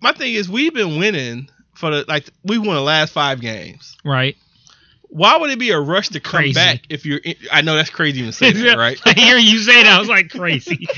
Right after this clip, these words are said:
Speaker 2: <laughs> That's
Speaker 1: Like,
Speaker 2: wild.
Speaker 1: e-, even as I said it, I was like, "Damn, yeah, we won
Speaker 2: Like,
Speaker 1: the
Speaker 2: really?
Speaker 1: last five games." Like, that's nuts.
Speaker 2: That
Speaker 1: But
Speaker 2: nigga's nine and four.
Speaker 1: if you,
Speaker 2: What?
Speaker 1: if you're injured and your team has won the last four games,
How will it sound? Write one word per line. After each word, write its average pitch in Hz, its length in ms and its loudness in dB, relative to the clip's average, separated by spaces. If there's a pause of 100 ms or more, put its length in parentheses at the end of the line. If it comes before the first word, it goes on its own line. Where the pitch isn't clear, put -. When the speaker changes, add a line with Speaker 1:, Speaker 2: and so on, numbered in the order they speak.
(120)
Speaker 2:
<laughs> - 260 -16
That's 208 400 -2
Speaker 1:
Like, - 20 -2
Speaker 2:
wild. 160 560 2 (100)
Speaker 1:
e-, 254 60 2 (120)
even 285 180 0
as 220 120 -2
I 185 100 0
said 214 260 -2
it, 156 60 0
I 151 100 2
was 151 180 -6
like, 127 300 -6
"Damn, 175 420 -12 (160)
yeah, 165 340 -10
we 170 60 -8
won 202 80 -6
Speaker 2:
Like, 226 140 4
Speaker 1:
the 165 60 -2
Speaker 2:
really? 170 200 4
Speaker 1:
last 587 220 0
five 147 280 -2
games." 151 460 -6
Like, 196 180 -12
that's 277 200 -12
nuts. - 500 -4 (560)
Speaker 2:
That 403 100 -6
Speaker 1:
But 508 160 4
Speaker 2:
nigga's 403 120 -4
nine 294 240 4
and 339 100 0
four. 539 400 4
Speaker 1:
if 208 140 4
you, 285 160 -6
Speaker 2:
What? 320 80 -2
Speaker 1:
if 698 200 4
you're 277 360 -2
injured 185 420 -6 (560)
and 202 160 2
your 220 140 0
team 240 380 -2
has 175 140 -2
won 190 220 -4
the 170 80 -4
last 170 420 0
four 165 220 -4
games, 127 640 -4